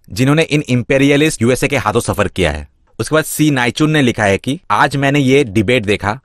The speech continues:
और इसको मैंने काफी एंजॉय भी किया। अब तो मुझे इंडिया बहुत पसंद आने लगा है। उसके बाद एम क्वीन ने लिखा है कि ये सच में unbearable है कि Americans हमेशा खुद को moral हाई grounds में रखते हैं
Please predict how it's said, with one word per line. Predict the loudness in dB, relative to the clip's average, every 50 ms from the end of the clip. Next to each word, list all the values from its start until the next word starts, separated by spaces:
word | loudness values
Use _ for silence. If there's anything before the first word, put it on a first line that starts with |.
| _ _ -2
और | 0 2 2
इसको | 0 0 0 0 0
मैंने | 2 2 2 0
काफी | 0 0 0 0 2 2 0
एंजॉय | 0 0 2 2 2 2 0
भी | -2 -4
किया। | -4 -4 -4 -4 -4 -6 -12 _ -6 -6
अब | -4 -2
तो | -2 -2
मुझे | 0 0 0 0
इंडिया | 0 0 0 2 0 0
बहुत | 0 0 -2 -2 -2 -2
पसंद | -4 -4 -2 0 0 0 2
आने | 2 0 0
लगा | 0 0 -2 -2 -4
है। | -4 -6 -10 -14 _ _
उसके | -10 -4 -2 -4
बाद | -4 -2 -2
एम | -2 -2 -2
क्वीन | -2 0 0 0 2
ने | 2 0
लिखा | 0 0 0 -2
है | -2
कि | -2 -4 -6 -6 -8 _ _ _ _ _ _ _ -4
ये | -2 -2
सच | -2 -2 -2 -4 -2 -2
में | -2 -2 -2 -2
unbearable | -2 0 0 0 0 2 2 4 4 4 4 2 0 0
है | -2 -4 -4 -8 _ -4
कि | -4
Americans | -2 -2 -2 0 0 0 0 0 0 0 -2 -4 -8 -8 -6
हमेशा | -4 -2 -2 0 0 -2
खुद | 0 0 -2 -2 0
को | 2 2 2 2 0 -6 -18 _ _ -12 -6
moral | -2 0 2 2 4 4 2 2
हाई | 2 0 0 0 2
grounds | 2 2 2 2 0 0
में | 0 0
रखते | 0 0 -2 -2 -2
हैं | -2 -2 -4